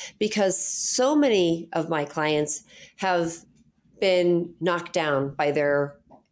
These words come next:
la-, their past employer or where they've been or where they are now.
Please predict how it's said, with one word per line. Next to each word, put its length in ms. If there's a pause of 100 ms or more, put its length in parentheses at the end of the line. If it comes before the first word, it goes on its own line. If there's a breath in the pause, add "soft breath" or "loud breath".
la-, 260
their 140
past 340
employer 640
or 120
where 180
they've 260
been 320
or 120
where 120
they 120
are 180
now. 400